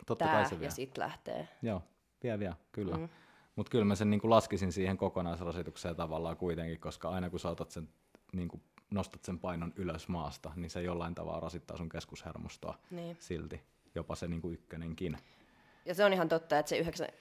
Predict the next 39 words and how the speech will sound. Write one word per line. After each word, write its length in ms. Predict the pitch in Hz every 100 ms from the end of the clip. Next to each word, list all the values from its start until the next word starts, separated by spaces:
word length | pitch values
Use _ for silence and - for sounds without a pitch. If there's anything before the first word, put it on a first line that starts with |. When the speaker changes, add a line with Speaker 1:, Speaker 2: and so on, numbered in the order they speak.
| -
Speaker 2:
se 340 | 185 151 - -
ykkönen 420 | 196 - 175 151
yhdeksänkymppiä 800 | 151 156 160 143 143 139 - 135
tuntui 280 | 151 151 147
paljon 220 | 156 151
raskaammalta 560 | 151 - 151 139 139 -
kuin 100 | 139
ne 60 | 143
kymmenen. 480 | 156 147 - 196 -
Speaker 1:
Eiks 240 | 110 240
niin? 300 | 117 98 - -
Eiks 220 | 98 -
niin? 180 | 101 85
Speaker 2:
<laughs> 20 |
Kymmenen 340 | 262 180 165 147
Speaker 1:
Ja 60 |
se 80 | 175
johtuu 140 | 185
just 60 | - -
Speaker 2:
yhdeksänkymppiä. 340 | 101 104 170
Speaker 1:
siitä, 260 | 117 101 98
että 120 | -
se 80 | 101 98
herättää 360 | 98 - 101
sun 140 | 98 101
hermoston 440 | 98 92 - 92
Speaker 2:
Mm. 40 |
Speaker 1:
paljon 300 | 92 92 90 -
rajummin 440 | - 92 87 85 82
vielä 300 | 87 85 87
ne 240 | 85 80 _ 98
huippusarjat, 560 | 92 - - 80 82
mitkä 180 | 85 -
Speaker 2:
Mm. 60 | 87
Speaker 1:
sä 80 | 87
oot 140 | -
tehnyt 260 | 87 85 -
sen 220 | 87 87
jälkeen. 440 | 87 80 - 82